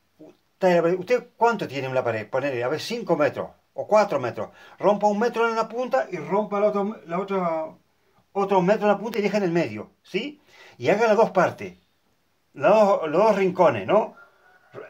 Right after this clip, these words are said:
Acá y acá, ¿no? Supongamos. Y este deje para, lo, para el día siguiente. Entonces haga este trabajo el primer día y el segundo día haga este, ¿no? Y ahí ya queda todo listo ya. Todo unido con nylon y la, como una especie de viguita,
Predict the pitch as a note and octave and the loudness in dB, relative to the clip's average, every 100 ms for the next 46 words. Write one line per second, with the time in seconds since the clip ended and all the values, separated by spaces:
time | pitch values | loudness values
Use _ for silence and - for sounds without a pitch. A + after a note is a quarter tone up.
0 | _ - D#3+ A#3 B3 G#3+ - A2 - D#3 | _ -2 0 2 4 2 0 -4 -4 0
1 | G#3+ A3+ E3 D3+ C3+ A#2+ G2+ - _ _ | 0 0 -6 -2 2 2 -2 -10 _ _
2 | C3 E3+ A#3 A3 D3 C3+ C#3 C#3 D#3 D3 | -4 -2 0 0 0 0 2 2 2 2
3 | C#3 E3+ - C#3 C#3+ G#2 F2+ _ - - | 0 0 0 -2 -4 -4 -12 _ -20 -14
4 | C3+ B2 D#3 G#3+ E3 F3+ G#3+ G#3+ A3+ G#3+ | -8 -6 -2 -2 0 2 2 2 -2 -2
5 | A3+ G3 A3 - _ - B2+ D3+ F#3 F3+ | 0 0 -6 -10 _ -14 -8 0 0 2
6 | B3+ C#4 - - C#3+ D3 D3 E3+ F#3+ F3+ | 0 -2 -4 -20 -14 -8 -2 2 4 2
7 | G#3+ A#3+ - C#3+ C#3+ - - G2 - _ | 2 -2 -2 0 2 2 -2 -14 -16 _
8 | _ _ _ - D3+ E3 - _ _ - | _ _ _ -4 -2 -2 -4 _ _ -12
9 | C3 - A#3 A3+ A3 A3 A3+ F#3 E3 - | -6 -2 -2 0 0 4 4 4 2 0
10 | A#2 G#2 - _ _ _ G#3+ G#3+ F3 F3 | -2 -6 -8 _ _ _ 2 4 4 2
11 | D3+ C#3+ D3+ G#3 A3+ A#3 A#3 G#3+ F3+ _ | 2 -2 2 2 2 0 -2 -4 -8 _
12 | - - D3 D#3+ C#3+ C#3 C#3 C#3+ D#3 E3+ | -20 -12 -2 0 0 -2 -6 -8 -8 -4
13 | F3 E3 C#3 E3+ A2 - | -2 -2 -2 -4 -4 -8